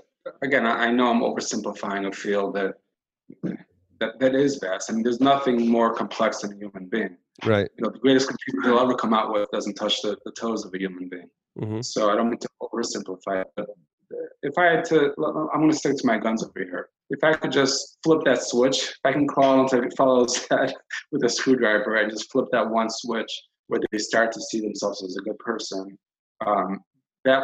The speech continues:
Speaker 1: will make the difference. So, you know, I, I know I'm not perfect until, you know, till I'm six feet under, I'm not gonna be perfect. My
Speaker 2: Mm-hmm.
Speaker 1: job is to perfect myself and be okay with not being perfect while still pursuing the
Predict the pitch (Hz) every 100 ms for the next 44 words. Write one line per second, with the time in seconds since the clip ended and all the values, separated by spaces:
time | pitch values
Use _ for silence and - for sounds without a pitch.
0 | 135 123 110 98 101 101 101 - 135 -
1 | - 147 147 147 _ _ _ _ _ _
2 | _ 143 135 120 - 135 156 180 117 147
3 | 143 113 110 104 - 104 107 160 151 139
4 | 135 139 139 143 147 143 - _ _ 127
5 | 120 131 131 147 156 147 139 - - 127
6 | 123 143 135 139 135 165 185 98 101 98
7 | - _ 90 _ 95 - 87 - _ _
8 | 117 117 139 135 127 123 113 - - -
9 | 139 131 - _ - - _ - - -
10 | _ _ - - _ _ - 113 - -
11 | 170 143 123 - 113 104 107 - 98 -
12 | 113 - _ 127 123 - - 135 123 -
13 | 101 - 110 101 95